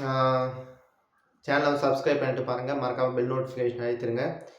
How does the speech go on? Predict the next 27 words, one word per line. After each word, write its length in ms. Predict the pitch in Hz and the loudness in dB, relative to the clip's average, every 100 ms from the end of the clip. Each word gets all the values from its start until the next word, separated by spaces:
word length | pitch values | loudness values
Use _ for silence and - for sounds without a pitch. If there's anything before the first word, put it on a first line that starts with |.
| _ | _
இன்னைக்கு 240 | 131 120 131 | -8 -4 -2
வந்து 160 | 170 | 0
போட்டி 340 | 165 165 156 - | 0 0 0 -2
கணிக்கிறது 460 | 135 139 143 - | -4 -2 -2 -2
மிக 220 | 139 135 | -4 -2
மிக 200 | 135 139 | -2 -2
கடினமான 520 | 143 131 127 131 135 131 | -2 -2 -4 -2 -2 0
விஷயம் 380 | 123 123 120 | -2 -2 0
யார் 180 | 123 120 | 0 0
வின்னர்னு 260 | 120 120 120 | -2 -4 -4
சொல்லிட்டு. 500 | 117 104 120 - - - _ | -8 -10 -8 -10 -14 -20 _
அந்த 320 | 113 139 156 | -4 0 6
அளவு 140 | 151 170 | 8 8
ஒரு 220 | 143 127 | 6 2
பலம் 260 | 127 147 147 | 0 0 2
வாய்ந்த 300 | 147 147 151 | 0 2 2
ஒரு 140 | 135 | 2
கிரக 240 | 131 135 | 0 0
அமைப்பு, 400 | 135 127 - 151 | 0 -2 -2 -4
பலம் 260 | 123 127 135 | -2 -2 -2
வாய்ந்த 260 | 139 139 135 | -2 0 0
ஒரு 180 | 123 | 2
அணி 220 | 117 131 123 | 0 -2 -2
ரெண்டுமே 580 | 123 127 135 131 - - - - | -2 0 0 -2 -6 -16 -18 -8
அப்படின்னு 240 | 123 131 | -6 -4
சொல்லலாம். 480 | 127 120 131 170 - - - - | 0 2 2 2 -2 -14 -20 -2
ஒரு 540 | 123 120 120 117 117 | 2 6 8 6 4